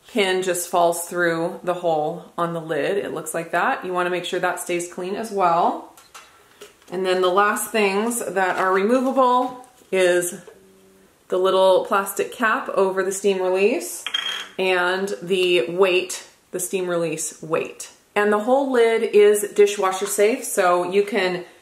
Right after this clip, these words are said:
throw it into the dishwasher on the top rack, um, all assembled, or you can disassemble it and wash it that way, but it is completely dishwasher safe.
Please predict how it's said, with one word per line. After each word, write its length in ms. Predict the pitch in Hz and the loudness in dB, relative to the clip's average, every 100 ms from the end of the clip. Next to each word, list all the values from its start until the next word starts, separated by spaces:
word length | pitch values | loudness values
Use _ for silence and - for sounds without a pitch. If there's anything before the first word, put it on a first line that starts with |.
| _ - | _ -2
throw 220 | 214 240 | 2 4
it 100 | 240 | 2
into 220 | 240 247 | 0 0
the 320 | 214 214 202 196 | 2 4 2 2
dishwasher 640 | 214 220 214 208 208 220 214 | 0 0 0 0 0 0 2
on 120 | 196 | 0
the 60 | 190 | -4
top 360 | - 208 208 | -2 -2 0
rack, 500 | 202 190 190 190 - - | 0 2 0 -4 -6 -2
um, 240 | 180 170 | 0 0
all 240 | - 202 185 | 2 2 2
assembled, 480 | 185 277 285 294 | 0 0 2 0
or 400 | 226 202 214 226 | 4 4 6 4
you 260 | 226 190 202 | 0 -2 -2
can 300 | 202 190 180 | -2 -4 -2
disassemble 680 | 196 202 202 185 185 185 190 | -2 -2 -2 -4 -2 0 0
it 160 | - - - - | -2 -10 -20 -6
and 360 | 185 180 165 | -4 -2 -4
wash 260 | 175 170 170 | 0 0 -2
it 120 | 185 | -4
that 200 | 196 196 | -2 0
way, 360 | 190 185 185 185 - | 0 0 -2 -10 -4
but 180 | 185 180 | 0 0
it 100 | 185 | 2
is 220 | 190 180 | 0 -2
completely 460 | 185 - 180 175 | -6 -6 -6 -4
dishwasher 480 | 170 170 160 156 - | -6 -8 -8 -8 -8
safe. 440 | - - - - | -6 -6 -8 -16